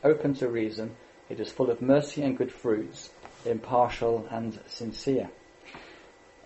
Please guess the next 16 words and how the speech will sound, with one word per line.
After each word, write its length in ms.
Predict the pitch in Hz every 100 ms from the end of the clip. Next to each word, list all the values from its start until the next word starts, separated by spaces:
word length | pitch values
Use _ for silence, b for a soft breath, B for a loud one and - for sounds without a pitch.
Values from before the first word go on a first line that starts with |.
| - - - -
Uh, 220 | 104 104
that's 360 | 107 113 - - -
verse 180 | 117 -
seventeen 520 | 117 107 - 127 113
of 200 | 101 -
James 320 | - 113 113
three. 260 | - 135 110
So 180 | - 120
thinking 340 | 117 165 151
about 260 | 131 127 123
some 160 | 139
of 80 | 127
the 60 | 123
aspects 480 | 131 - 135 127 139
of 100 | 131
this, 320 | 165 165